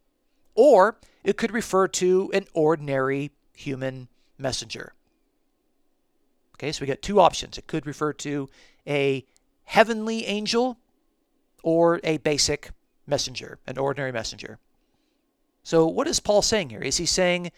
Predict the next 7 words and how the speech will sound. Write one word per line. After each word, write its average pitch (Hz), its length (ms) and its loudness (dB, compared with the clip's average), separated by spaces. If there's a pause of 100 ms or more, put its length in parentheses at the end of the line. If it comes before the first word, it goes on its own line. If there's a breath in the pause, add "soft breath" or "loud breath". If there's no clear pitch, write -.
(320 soft breath)
that 147 520 2 (640)
Jesus 170 440 -2
Christ 151 560 2
is 180 600 0 (440)
a 143 100 0
heavenly 185 380 2
angel 226 440 -4